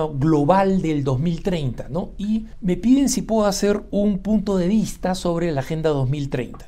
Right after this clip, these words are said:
¿Qué cosa es la agenda dos mil treinta? La gran mayoría de ustedes debe haber por lo menos oído hablar de ella. Y existe entre los católicos la idea y la convicción de que es básicamente una gran conspiración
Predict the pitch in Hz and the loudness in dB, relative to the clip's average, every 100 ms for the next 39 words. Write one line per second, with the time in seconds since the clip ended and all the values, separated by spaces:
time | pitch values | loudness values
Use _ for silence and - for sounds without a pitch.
0 | - - - 370 - 285 254 247 226 220 | -6 -2 -2 0 0 2 2 2 2 2
1 | 214 180 220 214 220 220 214 202 196 170 | 2 2 2 0 0 2 2 2 2 0
2 | 175 269 302 214 196 226 214 180 208 196 | 0 2 4 2 4 4 4 2 0 0
3 | 190 196 185 196 - - 247 226 220 320 | 0 2 2 0 0 4 6 6 2 2
4 | 247 - 180 190 185 170 175 175 156 147 | 2 2 0 2 2 2 2 0 -2 -4
5 | 156 120 95 - - - 214 233 233 - | -4 -4 -8 -12 -14 -2 2 2 0 -6
6 | - 208 - 285 269 294 277 254 254 254 | -6 -4 4 6 6 4 4 6 6 4
7 | 254 214 208 - 233 165 156 180 214 233 | 2 2 2 4 2 4 2 2 2 2
8 | 196 196 202 160 - 151 185 214 - 175 | 2 2 2 0 -2 -2 0 0 -2 0
9 | 220 185 - 160 - - - 196 170 170 | 0 -2 -4 -8 -10 -8 -2 0 0 0
10 | - 185 170 175 170 175 165 165 143 165 | -2 0 0 2 0 0 0 0 2 4
11 | 190 185 180 160 - 143 123 123 175 165 | 4 2 0 0 -4 -2 -2 0 2 2
12 | 170 180 | 2 -2